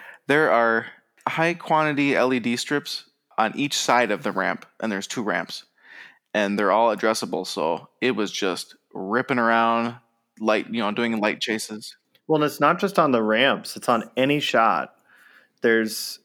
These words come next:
Speaker 2: uh, high amounts of addressable L E Ds that are R G B. So any shot, it can do chasing,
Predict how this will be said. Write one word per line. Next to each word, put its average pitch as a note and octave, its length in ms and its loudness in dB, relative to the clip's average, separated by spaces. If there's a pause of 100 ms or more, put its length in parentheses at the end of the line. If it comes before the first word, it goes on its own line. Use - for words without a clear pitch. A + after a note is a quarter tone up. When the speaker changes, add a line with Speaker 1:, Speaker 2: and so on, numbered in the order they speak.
(100)
Speaker 2:
uh, F#2+ 360 0 (640)
high C#3 680 2 (720)
amounts A#2 840 0 (100)
of G#2 520 0 (120)
addressable A2+ 840 2
L A2 200 2
E G#2+ 100 0
Ds G2 540 -2
that G#2 140 0
are F#2+ 120 0
R G2+ 180 0
G G#2+ 160 -2
B. F#2 400 -4 (520)
So - 360 0
any C#3+ 280 2
shot, A#2+ 600 2
it A2 160 -2
can A2+ 160 -6
do G2 280 -4
chasing, A#2 840 -2